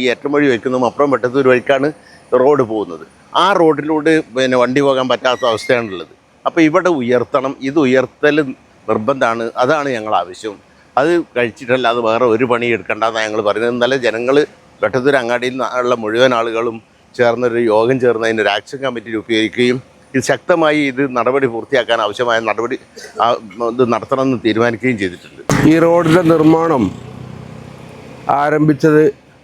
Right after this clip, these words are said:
Speaker 2: ഈ ടെൻഡർ പ്രകാരം നിർമ്മാണം ആരംഭിച്ചത്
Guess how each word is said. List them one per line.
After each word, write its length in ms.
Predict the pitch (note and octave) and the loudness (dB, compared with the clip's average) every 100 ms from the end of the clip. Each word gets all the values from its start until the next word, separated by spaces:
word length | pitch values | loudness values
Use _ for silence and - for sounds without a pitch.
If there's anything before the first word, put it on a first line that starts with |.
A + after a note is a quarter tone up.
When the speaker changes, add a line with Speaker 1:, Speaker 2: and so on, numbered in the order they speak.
| _ _ _ _ - - - - - - - - C#3 | _ _ _ _ -20 -20 -20 -20 -20 -20 -20 -4 0
Speaker 2:
ഈ 60 | D3+ D3+ | 2 2
ടെൻഡർ 240 | C3+ C#3 C#3 | 0 -2 0
പ്രകാരം 400 | C#3+ D3 D3+ D#3 - _ C#3+ | 2 2 2 -2 -6 _ 0
നിർമ്മാണം 400 | C3 C3+ C#3 C#3 C3 | 4 4 4 2 2
ആരംഭിച്ചത് 520 | B2+ B2+ B2 C3+ A2+ | 2 0 0 2 4